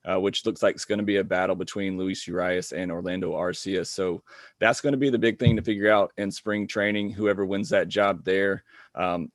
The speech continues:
you know, if Arcia is there, he's really made some, some big steps defensively. Obviously, the bat hasn't progressed the way Brewers fans were hoping.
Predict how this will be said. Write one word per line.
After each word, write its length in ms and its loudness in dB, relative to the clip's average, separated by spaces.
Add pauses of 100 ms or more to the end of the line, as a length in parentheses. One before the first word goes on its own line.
(160)
you 120 -6
know, 60 2
if 60 0
Arcia 380 4
is 120 2
there, 240 6
he's 200 2
really 180 6
made 180 2
some, 300 -2 (200)
some 220 -4
big 220 0
steps 400 2
defensively. 680 -2
Obviously, 440 0
the 120 -2
bat 320 2
hasn't 360 -2
progressed 600 0
the 60 -2
way 160 2
Brewers 320 -2
fans 320 -2
were 100 -4
hoping. 520 -2